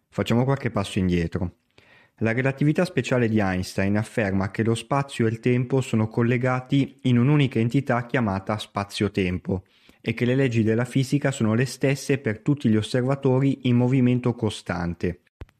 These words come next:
Ad esempio, immaginando di trovarti su un aereo che si muove a velocità costante e dentro il quale stai compiendo degli esperimenti, otterrai gli stessi risultati di qualcun altro che sta facendo gli stessi esperimenti da casa propria.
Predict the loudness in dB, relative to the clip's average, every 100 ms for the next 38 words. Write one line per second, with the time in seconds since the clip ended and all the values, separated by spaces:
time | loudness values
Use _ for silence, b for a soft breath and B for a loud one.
0 | _ -4 0 0 2 0 0 2 0 0
1 | 0 2 4 2 4 4 2 2 0 2
2 | 0 -2 -2 0 2 2 2 2 0 0
3 | 0 -2 -2 0 2 2 2 2 2 0
4 | -4 -6 -4 -4 -4 -4 -2 -2 0 -2
5 | -2 B B B B B -2 -2 -2 -10
6 | _ _ -2 0 0 -2 0 -2 0 -2
7 | -4 -2 -2 0 2 2 2 2 0 0
8 | 0 2 2 2 0 0 -2 B B B
9 | B -4 -2 0 2 2 2 0 0 -2
10 | 2 0 2 0 0 -2 0 0 0 0
11 | -2 -2 0 0 2 2 4 2 0 0
12 | 0 -2 -2 -2 -2 0 2 2 2 0
13 | 0 -2 0 2 2 2 2 0 0 -2
14 | -6 -2 -2 -2 -2 -2 -2 -2 -2